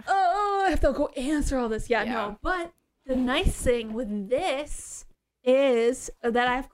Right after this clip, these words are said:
Speaker 1: come to find that I enjoy, not that you have to do what I do.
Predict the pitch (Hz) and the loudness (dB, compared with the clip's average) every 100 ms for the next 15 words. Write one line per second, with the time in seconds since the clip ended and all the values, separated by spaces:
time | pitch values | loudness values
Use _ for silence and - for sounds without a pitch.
0 | _ - 294 277 - 254 214 - 233 302 | _ -2 0 0 0 0 0 -2 0 4
1 | 339 247 226 202 180 202 214 247 254 233 | 6 6 4 0 -2 -2 -4 -6 -4 -2
2 | 220 220 233 233 214 202 220 190 - 220 | 0 0 2 0 -4 -8 -6 -6 -4 -2
3 | 277 311 240 - - - | 2 2 0 -4 -8 -10